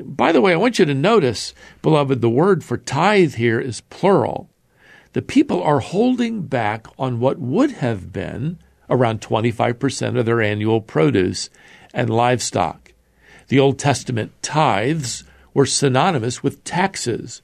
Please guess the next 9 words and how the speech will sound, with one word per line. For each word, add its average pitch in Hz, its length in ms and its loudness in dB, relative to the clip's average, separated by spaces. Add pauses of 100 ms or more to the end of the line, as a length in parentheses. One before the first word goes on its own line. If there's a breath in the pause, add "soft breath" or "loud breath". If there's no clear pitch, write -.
(360 soft breath)
The 120 80 -2
people 120 320 2
were 131 120 6
to 147 60 0
pay 196 300 2
these 117 380 0
taxes, - 840 -6
these 110 340 -2 (400 loud breath)
tithes, 120 800 -2